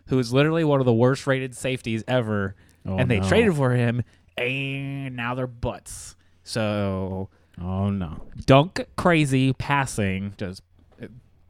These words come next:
Speaker 1: whatever it is, you can fucking score on. They're, they're not that good. So I just wanted to point that out, that you can score on the Rams defense. Forget it. Flush the last two years out of your mind. It's, it's no longer.
Speaker 2: Woof.
Speaker 1: You know, something that I was loo-, I was, when I was looking for news and stuff,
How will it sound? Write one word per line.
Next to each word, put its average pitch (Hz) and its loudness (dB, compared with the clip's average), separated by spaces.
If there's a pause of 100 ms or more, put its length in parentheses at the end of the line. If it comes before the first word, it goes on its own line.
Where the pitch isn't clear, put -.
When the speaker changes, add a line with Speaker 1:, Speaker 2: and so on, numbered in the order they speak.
Speaker 1:
whatever 147 2
it 226 2
is, 226 -2 (120)
you 135 -6
can 123 0
fucking 123 0
score 95 -6
on. 85 -10
They're, 107 0
they're 110 0
not 117 0
that 92 -8
good. 78 -14 (200)
So - -12
I 104 -6
just 104 -4
wanted 110 0
to 101 -4
point 104 -6
that 101 -8
out, 87 -10
that 98 -10
you 127 -2
can 123 -2
score 107 0
on 95 -4
the 95 -4
Rams 95 -4
defense. 85 -14
Forget 131 0
it. 135 -4
Flush - 2
the 131 0
last 123 0
two 123 -2
years 107 0
out 107 2
of 98 -4
your 95 -8
mind. 87 -10 (720)
It's, 95 -12 (100)
it's 104 -4
no 104 -2
longer. 87 -10 (260)
Speaker 2:
Woof. 90 -2 (1160)
Speaker 1:
You 160 2
know, 156 4
something 254 -2
that 117 0 (420)
I 101 -4
was 104 -2
loo-, 113 4
I 104 0
was, 98 -2
when 104 -4
I 104 -4
was 101 -6
looking 110 -4
for 95 -6
news 95 -2
and 95 -8
stuff, 85 -8